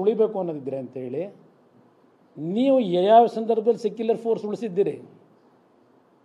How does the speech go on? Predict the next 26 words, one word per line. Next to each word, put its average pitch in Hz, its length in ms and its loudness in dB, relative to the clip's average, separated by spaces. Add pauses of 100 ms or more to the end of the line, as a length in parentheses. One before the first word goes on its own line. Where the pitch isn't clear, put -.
(240)
ಎಷ್ಟು - 260 -6
ಬಾರಿ 233 220 4
ನಮಗೆ 220 240 -2
ಬೆಂಬಲ 214 280 2
ಕೊಟ್ಟಿದ್ದೀರಿ? 180 420 -2
ದೇವೇಗೌಡರು 220 420 4 (100)
ನೀವು 247 180 6
ಆ 208 100 2
ಬೆಂಬಲ 208 300 0
ಕೊಟ್ಟವರು. 147 400 -2 (880)
ಹದಿಮೂರು 240 440 6
ಹದಿನಾಲ್ಕು 226 500 2
ಪಾರ್ಟಿಗಳು 214 400 0 (100)
ಸೇರಿ 208 280 6 (720)
ದೇವೇಗೌಡರನ್ನ 240 640 4
ನಾಯಕರು 254 340 2
ಮಾಡ್ಕೊಂಡ್ರು. 202 480 -2
ನೂರ 226 120 6 (160)
ಮೂವತ್ತೆಂಟು, 214 420 0 (100)
ನೂರ 214 200 -2
ನಲವತ್ತು 202 280 -4
ಜನ 220 80 -6 (460)
ಅವತ್ತಿನ 208 340 0 (380)
ಲೋಕಸಭಾ 202 420 2
ಸದಸ್ಯರುಗಳು. 160 540 -4 (1800)
ಜನ 226 100 8